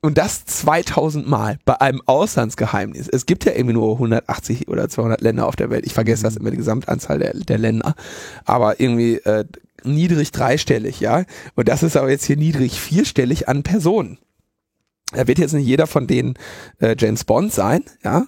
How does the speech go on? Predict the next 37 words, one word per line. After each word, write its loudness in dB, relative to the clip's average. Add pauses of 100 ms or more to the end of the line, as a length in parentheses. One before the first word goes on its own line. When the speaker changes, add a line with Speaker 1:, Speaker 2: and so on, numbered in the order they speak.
(140)
Speaker 1:
Oder -2
vi-, -2
also 2 (320)
kann -2
man -2
dann -4
irgendwie 0
sich -6
vorstellen, 2
dass -2
das -2
irgendwelche -4
Leute -2
sind. -6 (540)
Wei-, 2
weiß 0
der 0
Geier, 0
wo 0
die 0
überall 2
arbeiten, -4
ja. 0
Aber 0
es -2
ist -4
auf -2
jeden 0
Fall 0
eine 0
Menge 2
Leute, 0
die 0
da 0
jetzt -2
enttarnt -4
sind. -14